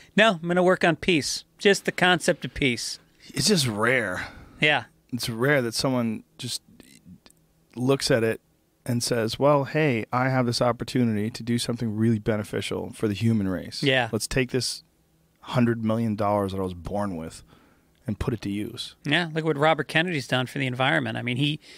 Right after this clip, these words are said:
Speaker 1: he's responsible for getting all the P C Bs out of the Hudson River and, uh,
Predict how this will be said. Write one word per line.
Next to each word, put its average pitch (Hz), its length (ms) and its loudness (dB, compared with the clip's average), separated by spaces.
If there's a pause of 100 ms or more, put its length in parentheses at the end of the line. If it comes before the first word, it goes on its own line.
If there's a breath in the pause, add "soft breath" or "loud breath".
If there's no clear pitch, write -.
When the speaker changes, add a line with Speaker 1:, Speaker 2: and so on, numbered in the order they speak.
(100 loud breath)
Speaker 1:
he's 156 240 2
responsible 147 520 0
for 139 100 -2
getting 135 200 0
all 139 80 2
the 131 80 -8
P - 180 -4
C 131 200 -2
Bs 131 380 0
out 131 120 0
of 120 60 -8
the 117 80 -6
Hudson 139 300 -4
River 135 360 -2 (580 soft breath)
and, 120 340 -4
uh, 117 360 -2